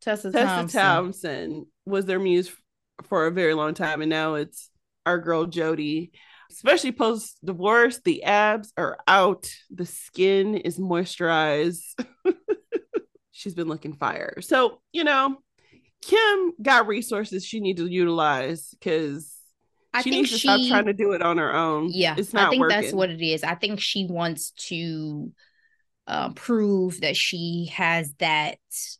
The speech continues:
Speaker 1: within herself, um, because she was muted for so long under Kanye's, I don't wanna say leadership 'cause that's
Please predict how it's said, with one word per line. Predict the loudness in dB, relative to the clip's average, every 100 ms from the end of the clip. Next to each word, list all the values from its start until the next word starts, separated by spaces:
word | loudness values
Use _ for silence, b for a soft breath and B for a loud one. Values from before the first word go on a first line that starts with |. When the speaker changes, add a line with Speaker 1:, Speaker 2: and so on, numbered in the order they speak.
| _
Speaker 1:
within | -6 -4 -2 -2
herself, | -2 -4 -4 -2 0 0 -2 -4 -14 _ b b b -6
um, | -2 -2 -2 -4
because | -8 -2 0 0
she | 0 -2 -4 -8 -4
was | -4 -2
muted | -4 -2 2 2 0
for | -2
so | -2 0
long | 0 0 0
under | -2 -2 -2
Kanye's, | -2 -4 -2 0 0 0 -4 -6 -10 -12 _ _ _ _
I | -6
don't | -2
wanna | -2
say | -2 -4
leadership | -4 -4 -4 -4 -6 -6
'cause | -8
that's | -8